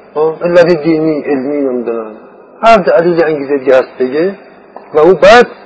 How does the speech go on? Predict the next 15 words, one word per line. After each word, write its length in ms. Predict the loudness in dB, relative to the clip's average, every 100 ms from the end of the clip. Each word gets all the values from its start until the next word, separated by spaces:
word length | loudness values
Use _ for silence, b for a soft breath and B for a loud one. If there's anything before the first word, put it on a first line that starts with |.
| -20 -12
اطاعت 240 | -2 2 2
کنه 120 | 0 -4
و 80 |
چای 200 | -2 -2
نخوره. 300 | -4 -8 -14 -20 -20 _ _ -4
این 300 | 2 2 2
هیچ 140 | 2 2
ارزشی 380 | 4 2 0 -6
نداره. 320 | -8 -8 -12 -16 -20 -20 -20 _ _ -20 _ -4
این 340 | 2 4 2 -2 -16 -20 -20 -10 0
نیست 300 | 2 2 0
اون 200 | -6 -2
راهی 240 | 0 0 -2
که 120 | -2
قراره 600 | 2 4 6 6 4 0